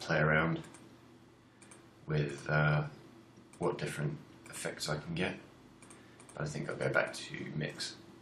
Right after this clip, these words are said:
And you can see if I turn off that material, um, or that texture slot rather,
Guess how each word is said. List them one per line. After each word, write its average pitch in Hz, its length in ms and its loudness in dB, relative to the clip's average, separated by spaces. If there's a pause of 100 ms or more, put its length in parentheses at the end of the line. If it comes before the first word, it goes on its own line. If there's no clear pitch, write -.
(880)
And 78 100 -2
you 71 60 -4
can - 120 -8
see 73 140 0
if 71 120 0
I - 80 4
turn 78 260 4
off - 200 0
that - 120 -8
material, - 480 -2 (1600)
um, 76 460 0 (500)
or 76 160 6
that - 180 6
texture - 340 0
slot - 260 2
rather, 71 280 2